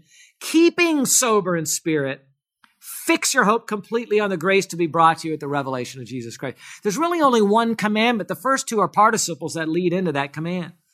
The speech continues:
The first two exhortations just say, "Here's what's gonna help you fix your hope on Christ's future coming." You got it? So here we go. Response number one. Prepare your minds for action.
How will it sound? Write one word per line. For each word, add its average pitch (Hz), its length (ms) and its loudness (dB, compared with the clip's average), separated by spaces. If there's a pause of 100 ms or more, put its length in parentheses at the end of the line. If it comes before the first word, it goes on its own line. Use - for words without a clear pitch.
(200)
The 185 60 -10
first 262 240 0
two 233 140 0
exhortations 208 680 -2
just 208 200 -2
say, 190 220 -2 (220)
"Here's 294 460 -2
what's - 160 -2
gonna 214 180 2
help 320 460 6
you 156 380 2 (200)
fix - 400 -2
your 214 120 0
hope 175 360 2 (720)
on 156 140 -4
Christ's 151 680 -4 (220)
future 143 480 -8 (220)
coming." 123 300 -10
You 139 80 -8
got 226 260 4
it? 269 100 -6
So 208 120 -8
here 202 160 -2
we 202 100 -2
go. 139 200 -6
Response 170 460 0
number 170 220 -4
one. 131 240 -8 (920)
Prepare 170 640 -2 (340)
your 147 140 -6
minds 139 680 0 (280)
for 147 140 -2
action. - 360 -2